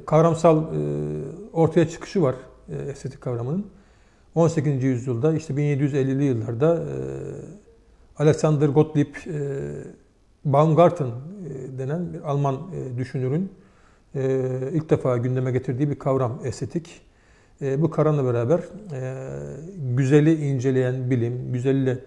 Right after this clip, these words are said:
e, ilgilenen, e, felsefi alan, ya da bilimsel bir disiplin ya da sanatsal bir, e, kapsam gibi, e, başlıklar ile gündeme geldi. Tabii bin yedi yüz ellide de bunun gündeme gelmesi, e,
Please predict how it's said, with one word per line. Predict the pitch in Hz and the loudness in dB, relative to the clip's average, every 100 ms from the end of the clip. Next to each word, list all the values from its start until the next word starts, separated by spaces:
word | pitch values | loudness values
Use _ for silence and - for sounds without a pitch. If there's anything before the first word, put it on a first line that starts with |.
| - | -6
e, | 131 127 135 | -4 -2 -2
ilgilenen, | 135 131 127 127 | -2 0 0 -2
e, | 131 175 139 127 | -4 -8 -8 -6
felsefi | - 131 - - 131 143 | -2 -2 -2 -4 -4 -2
alan, | 127 120 127 - _ _ _ _ - | -2 -2 -4 -12 _ _ _ _ -2
ya | 147 | 2
da | 156 131 131 | 4 4 4
bilimsel | 151 147 160 139 | 4 4 4 4
bir | 127 | 0
disiplin | 123 143 - 127 123 - - - | -2 -4 -2 -2 -2 -8 -20 -4
ya | 147 | 2
da | 175 | 4
sanatsal | 170 160 165 160 190 180 139 | 2 2 2 4 6 6 6
bir, | 131 | 2
e, | 110 - 143 131 131 131 139 139 143 147 156 - _ - | 0 -6 -4 -2 -4 -6 -8 -8 -10 -14 -18 -20 _ -6
kapsam | - 160 - 190 127 131 147 120 | -2 0 2 2 2 -4 -6 -4
gibi, | 123 135 208 - - _ _ _ - | 0 2 0 -4 -20 _ _ _ -8
e, | 147 147 151 156 139 | -4 -2 -2 -4 6
başlıklar | 165 160 185 190 170 | 6 6 2 4 4
ile | 131 | 4
gündeme | 170 165 156 147 | 2 4 4 4
geldi. | 110 107 | 2 0
Tabii | 165 160 151 | 2 2 4
bin | |
yedi | 170 170 | 6 6
yüz | 185 | 4
ellide | 175 160 165 175 | 4 4 6 4
de | 190 | 4
bunun | 175 | 4
gündeme | 147 143 139 | 2 2 0
gelmesi, | 131 131 127 127 | 2 2 0 -2
e, | 139 | -6